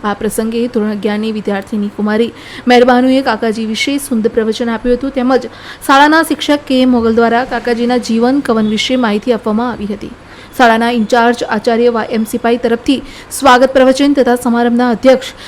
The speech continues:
સરસ્વતીબેન પ્રજાપતિને શાલ ઓઢાડીને સન્માન કરવામાં આવ્યું હતું. આ પ્રસંગે બહેને સુંદર પ્રાસંગિક વ-, પ્રવચન કરી સમગ્ર કાર્યક્રમને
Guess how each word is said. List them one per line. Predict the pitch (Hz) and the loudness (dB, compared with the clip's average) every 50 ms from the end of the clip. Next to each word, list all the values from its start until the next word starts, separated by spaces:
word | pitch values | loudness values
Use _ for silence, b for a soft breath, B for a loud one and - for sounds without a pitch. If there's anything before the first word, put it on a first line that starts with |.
| B B | B B
સરસ્વતીબેન | - - 262 269 269 269 285 277 - 302 302 277 294 294 302 285 | 0 4 4 4 4 4 0 -2 0 0 2 4 4 2 4 4
પ્રજાપતિને | 277 220 233 240 240 247 233 247 233 233 254 262 | 2 2 2 0 0 0 -2 0 0 0 0 0
શાલ | - 254 233 233 | -2 -2 0 0
ઓઢાડીને | 233 220 233 226 233 240 233 254 | 0 0 0 0 0 0 -2 -2
સન્માન | 262 294 247 214 214 214 220 220 | -4 -4 -4 -4 -4 -4 -4 -4
કરવામાં | - - 220 226 226 233 226 | -4 -4 -4 -2 -2 -2 -2
આવ્યું | 226 220 240 | -2 -2 -2
હતું. | 233 277 269 247 233 | -2 -4 -6 -6 -6
આ | 220 208 208 | -6 -6 -8
પ્રસંગે | - 220 208 - 233 226 214 240 247 | -8 -10 -8 -6 -4 -4 -2 -2 -4
બહેને | 233 220 202 208 220 233 240 | -4 -4 -4 -2 -2 -2 -2
સુંદર | 233 240 - 233 208 226 226 | -2 -4 -4 -4 -2 -2 -2
પ્રાસંગિક | 220 240 226 226 - 240 226 233 262 269 - B B B B B B B - | 0 -2 -4 -4 -4 -4 -4 -2 -2 -4 -4 B B B B B B B 2
વ-, | 254 269 262 | 2 2 2
પ્રવચન | 220 254 254 247 262 262 277 302 311 | 4 4 4 6 6 6 4 4 4
કરી | 302 320 285 302 311 | 4 4 2 2 2
સમગ્ર | 302 - 240 233 226 240 254 | 0 0 -2 -2 0 0 0
કાર્યક્રમને | 254 262 240 226 247 240 247 240 233 240 254 277 277 233 | 0 2 2 2 0 0 0 0 0 2 2 2 0 0